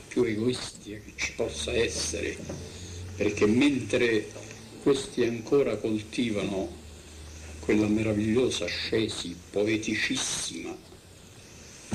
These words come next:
dei Sufi, lì avvengono cose s-, spaventose dal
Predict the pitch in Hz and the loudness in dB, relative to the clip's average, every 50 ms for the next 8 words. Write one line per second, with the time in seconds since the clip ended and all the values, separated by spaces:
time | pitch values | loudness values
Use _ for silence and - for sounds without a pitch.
0 | 107 - - - 104 104 104 107 - - - 202 202 - - - 107 104 98 - | -2 -2 -2 0 2 2 2 2 0 0 0 0 0 0 0 0 0 0 0 -2
1 | - - - - - - - - - - - - - - - - - - - - | -6 -10 -16 -18 -20 -20 -20 -18 -18 -18 -18 -16 -16 -16 -16 -16 -18 -18 -18 -18
2 | - - - - - - - 123 120 123 113 98 107 120 113 107 104 101 104 101 | -18 -18 -18 -18 -16 -10 -2 2 4 4 4 6 4 2 4 2 2 2 0 0
3 | - - 117 - - - 82 - - - - - - - - - - - - - | 0 0 0 0 -2 -4 -4 -6 -6 -8 -10 -12 -14 -18 -20 -20 -20 -20 -18 -18
4 | - - - - - - - - - - - - 107 104 113 110 107 107 110 110 | -18 -18 -18 -12 -8 -6 -4 -4 -4 -6 -4 -4 -2 -2 0 0 0 0 0 -4
5 | - - - 147 - - - - - - - - - - | -2 0 0 0 2 0 -2 -4 -4 -4 -4 -4 -6 -8